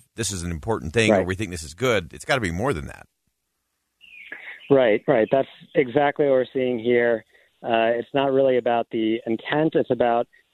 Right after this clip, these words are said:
Speaker 2: did Congress actually give E P A the authority to have this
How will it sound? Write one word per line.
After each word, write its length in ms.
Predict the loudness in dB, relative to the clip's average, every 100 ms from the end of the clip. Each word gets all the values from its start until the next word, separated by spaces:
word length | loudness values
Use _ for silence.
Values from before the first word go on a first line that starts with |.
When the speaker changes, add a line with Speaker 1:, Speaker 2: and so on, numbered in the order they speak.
| 0
Speaker 2:
did 180 | 0 -2
Congress 500 | -4 -2 0 0 -2
actually 400 | -2 -4 0 -2
give 420 | 0 0 2 2 -2 -8
E 120 | -8 -2
P 140 | 0
A 200 | 2 2
the 160 | 0 -2
authority 720 | -2 0 2 2 0 -2 -4 _ _ _
to 60 | -12
have 420 | -4 -2 -2 -2
this 160 | -2 -2